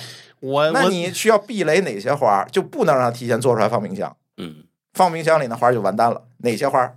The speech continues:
Speaker 2: 不能这么干？哪些花儿可以这么干？其实是有一个 list 的，一般人不知道。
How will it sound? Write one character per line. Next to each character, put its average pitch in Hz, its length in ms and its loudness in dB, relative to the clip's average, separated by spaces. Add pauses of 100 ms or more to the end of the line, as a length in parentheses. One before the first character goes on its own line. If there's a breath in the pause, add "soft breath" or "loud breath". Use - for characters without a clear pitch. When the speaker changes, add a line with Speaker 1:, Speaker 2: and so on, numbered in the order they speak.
(100)
Speaker 2:
不 175 100 0
能 123 120 0
这 101 100 -6
么 85 120 -4
干？ 73 160 -8 (180)
哪 117 160 -4
些 147 140 -2
花 202 140 2
儿 220 100 -2
可 - 360 0
以 339 140 0
这 - 100 -8
么 - 140 -16
干？ - 160 -20 (840)
其 - 100 -6
实 127 80 4
是 135 120 0
有 87 120 0
一 82 80 -10
个 101 120 2
list 196 340 0
的， - 160 -20 (760)
一 117 140 -4
般 110 160 4
人 98 180 -2
不 98 100 -6
知 82 80 -4
道。 78 220 -8